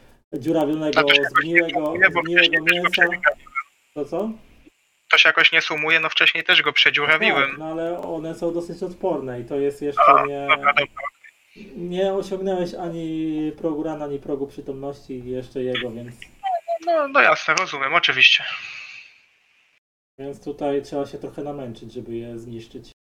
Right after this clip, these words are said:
Speaker 1: Ale jesteś coraz bliżej. Z cios-, z każdym kolejnym takim udanym ciosem jesteś coraz bliżej tego, żeby... No i teraz Onki był, Lockhart był, to teraz Mózgarz.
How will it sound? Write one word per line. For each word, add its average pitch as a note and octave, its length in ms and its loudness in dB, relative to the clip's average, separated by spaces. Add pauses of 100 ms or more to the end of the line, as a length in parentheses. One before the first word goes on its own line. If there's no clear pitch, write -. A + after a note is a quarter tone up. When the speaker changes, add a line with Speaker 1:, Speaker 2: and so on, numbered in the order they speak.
(220)
Speaker 1:
Ale A#3+ 200 2
jesteś A3 260 -2
coraz F3+ 260 2
bliżej. B2+ 460 -4 (100)
Z - 180 -20
cios-, E3 260 -2
z - 60 -20
każdym D3 360 -4
kolejnym D3 400 0
takim C#3+ 300 -8
udanym C3 400 -8
ciosem C3 360 -10
jesteś B2 260 -20
coraz A#2+ 280 -12
bliżej A2+ 300 -12
tego, - 280 -16
żeby... - 280 -16 (1300)
No G3 160 -8
i F#3+ 80 -8
teraz D#3 600 -10 (340)
Onki D3 340 -12
był, C#3+ 340 -4
Lockhart C3 460 -10
był, C3 200 -8
to C#3 140 -14
teraz C3 340 -14
Mózgarz. - 640 -12